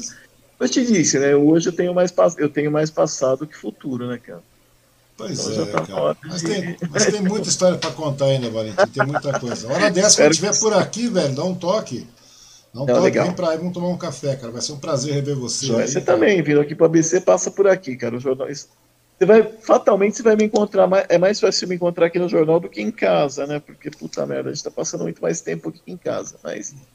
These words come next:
Speaker 2: Verdade.
Speaker 1: mas tamo aí.
Speaker 2: Verdade. Valentim, de novo, meu muito obrigado, meu querido, tá bom? Meu muito
Speaker 1: Eu que te
Speaker 2: obrigado.
Speaker 1: agra-,
Speaker 2: E
Speaker 1: eu que te
Speaker 2: quarta-
Speaker 1: agradeço pela paciência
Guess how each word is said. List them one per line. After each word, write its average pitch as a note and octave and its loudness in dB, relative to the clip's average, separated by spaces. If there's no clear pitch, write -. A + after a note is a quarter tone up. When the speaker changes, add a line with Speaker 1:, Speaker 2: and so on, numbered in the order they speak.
Speaker 2:
Verdade. A#2+ -12
Speaker 1:
mas A2+ -6
tamo G3 2
aí. C#3+ 4
Speaker 2:
Verdade. G#2 -8
Valentim, F3+ 0
de E3+ 2
novo, F3 2
meu E3 -2
muito E3 -6
obrigado, D3+ -4
meu D3 -4
querido, C#3 -4
tá A2 -10
bom? C#3 -4
Meu B2 -8
muito C#3 -2
Speaker 1:
Eu C#3+ -6
que C#3 -2
te C#3 0
Speaker 2:
obrigado. C#3 0
Speaker 1:
agra-, C#3+ -2
Speaker 2:
E F3+ -2
Speaker 1:
eu C3+ 2
que - -10
te D3 4
Speaker 2:
quarta- D3 4
Speaker 1:
agradeço C#3 2
pela C#3+ 4
paciência D#3 2